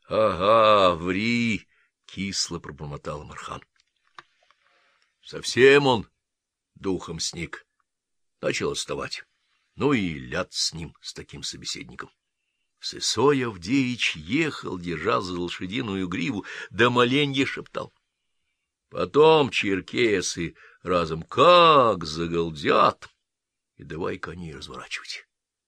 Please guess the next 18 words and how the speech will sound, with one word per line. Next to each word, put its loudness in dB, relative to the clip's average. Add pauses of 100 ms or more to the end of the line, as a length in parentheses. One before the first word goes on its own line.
(720)
Оглянулся -6
Жуков, -10 (380)
видит, -4
Эмархан -4
во -4
весь -2
опор -2
гонит 2
к -14
недальнему 0
ущелью, -4 (240)
решил 2
про 0
хвост 0
от 2
собственной -2
шайки -2
сбежать. -12